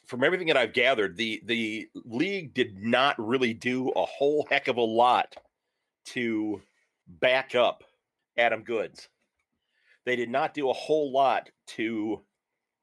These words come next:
support him when he was dealing with the things that he was dealing with. Okay, now, there were countless indigenous players in the league before Adam Goodes came along,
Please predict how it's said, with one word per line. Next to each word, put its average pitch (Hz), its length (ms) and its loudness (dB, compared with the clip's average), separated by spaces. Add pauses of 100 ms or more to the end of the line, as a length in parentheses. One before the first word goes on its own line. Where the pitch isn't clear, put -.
(480)
support 151 560 0
him 110 360 2
when 120 160 2
he 123 140 0
was 123 180 0
dealing 123 400 0
with 117 160 0
the 110 80 -8
things 117 240 -4
that 117 80 -4
he 117 120 -4
was 101 120 -8
dealing 104 300 -4
with. - 160 -14 (560)
Okay, 117 260 0
now, 113 300 2 (1040)
there 139 340 2
were 139 540 2 (480)
countless 127 460 -2
indigenous 117 480 -2
players 101 680 -4 (380)
in 123 120 0
the 113 80 0
league 113 360 0
before 104 720 -2 (1160)
Adam 117 220 0
Goodes 113 240 0
came 107 220 -2
along, 95 320 -2